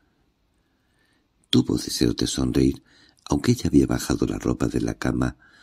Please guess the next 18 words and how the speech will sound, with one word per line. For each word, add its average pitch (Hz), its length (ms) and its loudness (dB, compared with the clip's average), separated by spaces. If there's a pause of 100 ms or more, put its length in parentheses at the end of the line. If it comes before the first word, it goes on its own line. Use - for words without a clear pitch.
(220)
hasta - 340 -4
debajo 82 460 0
de 78 100 -4
sus - 220 -4
pechos - 500 -2
en 58 160 0
una 62 160 -2
noche 65 360 0
tan 53 180 -6
fría. 62 420 -2 (680)
Parecía - 760 0
haber 65 340 0
en 62 60 0
su - 180 0
frente 64 420 0
un 65 140 2
sudor 58 480 0 (180)
ligero. - 540 -6